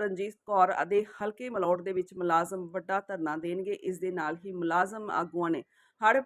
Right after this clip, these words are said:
ਪ੍ਰਭਾਵਿਤ ਇਲਾਕਿਆਂ ਦੇ ਲੋਕਾਂ ਨੂੰ ਵੱਧ ਤੋਂ ਵੱਧ ਮਦਦ ਦੇਣ ਦੀ ਮੰਗ ਕੀਤੀ ਹੈ ਅਤੇ ਉਹਨਾਂ ਦਾ ਜਿਹੜਾ ਸ-, ਸਿੰਗਰਾਂ ਅਤੇ ਸੰਸਥਾਵਾਂ ਦਾ ਜਿਹੜਾ ਧੰਨਵਾਦ ਕੀਤਾ ਹੈ, ਜਿੰਨੇ ਵੱਡੇ ਪੱਧਰ ਤੇ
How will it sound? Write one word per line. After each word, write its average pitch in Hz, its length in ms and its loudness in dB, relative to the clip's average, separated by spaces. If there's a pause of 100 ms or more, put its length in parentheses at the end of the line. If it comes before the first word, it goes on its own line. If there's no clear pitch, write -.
ਪ੍ਰਭਾਵਿਤ 220 440 0
ਇਲਾਕਿਆਂ 185 420 0
ਦੇ 190 100 0
ਲੋਕਾਂ 175 340 -6
ਨੂੰ 190 100 -6
ਵੱਧ 175 300 -4
ਤੋਂ 220 200 -10
ਵੱਧ 170 260 -2
ਮਦਦ 185 540 -4
ਦੇਣ 170 220 -2
ਦੀ 170 140 -2
ਮੰਗ 165 200 -2
ਕੀਤੀ 185 360 -8
ਹੈ 190 140 -2 (280)
ਅਤੇ 247 200 -8
ਉਹਨਾਂ 214 360 -2
ਦਾ 196 180 6
ਜਿਹੜਾ 180 180 0
ਸ-, 190 120 -14 (580)
ਸਿੰਗਰਾਂ 226 360 4
ਅਤੇ 226 180 0
ਸੰਸਥਾਵਾਂ 196 640 -2
ਦਾ 190 280 4
ਜਿਹੜਾ 190 200 -2 (140)
ਧੰਨਵਾਦ 170 460 2
ਕੀਤਾ 160 340 -10
ਹੈ, 160 100 -8 (300)
ਜਿੰਨੇ 208 320 -6
ਵੱਡੇ 185 280 -4
ਪੱਧਰ 175 280 -8
ਤੇ 190 220 -8